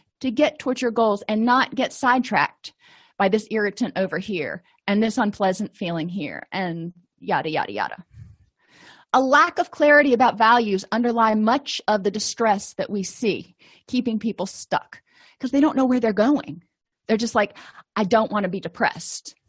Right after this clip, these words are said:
but they don't know what they do want. They don't know what's important to them. They just know they wanna make the pain stop.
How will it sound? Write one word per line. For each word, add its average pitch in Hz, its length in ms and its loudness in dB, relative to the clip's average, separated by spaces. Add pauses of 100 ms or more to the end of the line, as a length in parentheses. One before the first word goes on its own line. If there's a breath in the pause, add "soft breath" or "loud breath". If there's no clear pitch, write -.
(220)
but 220 120 -8
they 214 140 0
don't 240 220 -4
know 240 120 -4
what 240 140 -8
they 220 100 -4
do 233 160 -4
want. 165 240 -8 (640 loud breath)
They 226 120 0
don't 247 220 2
know 220 140 2
what's 214 480 -2
important 226 640 -2
to 208 100 -4
them. 156 400 -6 (300)
They 240 100 0
just 254 220 -2
know 262 180 2
they 247 100 0
wanna 247 240 0
make 254 280 -2
the - 80 -10
pain 285 360 2
stop. - 680 -4